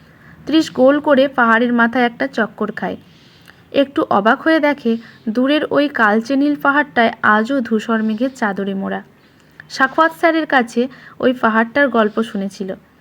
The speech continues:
ওই পাহাড়টা সবসময়ই ধূসর মেঘেই ঢাকা থাকে।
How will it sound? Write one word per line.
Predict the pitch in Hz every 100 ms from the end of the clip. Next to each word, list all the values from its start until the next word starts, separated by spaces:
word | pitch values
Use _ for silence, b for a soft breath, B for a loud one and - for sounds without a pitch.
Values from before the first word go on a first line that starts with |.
| b b
ওই | - 254
পাহাড়টা | 269 269 277 311
সবসময়ই | - 233 220 - 294 311 302
ধূসর | 233 226 262
মেঘেই | 247 233 262 262
ঢাকা | 220 185
থাকে। | 190 180 202